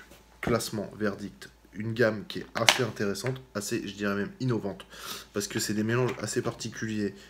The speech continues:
et voire même des saveurs assez particulières, notamment pour le, euh, myrtille, euh, litchi, c'est assez spécial. C'est, il y en a beaucoup qui vont aimer, hein, ça c'est clair et net. Moi, c'est pas trop mon délire. La pêche blanche, white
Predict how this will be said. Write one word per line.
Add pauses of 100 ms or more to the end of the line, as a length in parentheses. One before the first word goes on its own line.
(200)
et
voire
même
des
saveurs
assez
particulières,
notamment
pour
le, (440)
euh,
myrtille, (120)
euh,
litchi,
c'est
assez
spécial. (260)
C'est,
il
y
en
a
beaucoup
qui
vont
aimer,
hein,
ça
c'est
clair
et
net. (480)
Moi,
c'est
pas
trop
mon
délire. (760)
La
pêche
blanche,
white